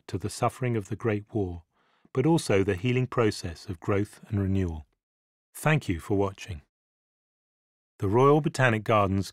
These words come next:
Kew, offers many more opportunities to sponsor benches,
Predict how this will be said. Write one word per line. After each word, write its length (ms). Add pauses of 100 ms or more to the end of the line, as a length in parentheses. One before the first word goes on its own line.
(100)
Kew, 420 (520)
offers 300
many 320
more 320
opportunities 600
to 100
sponsor 400
benches, 680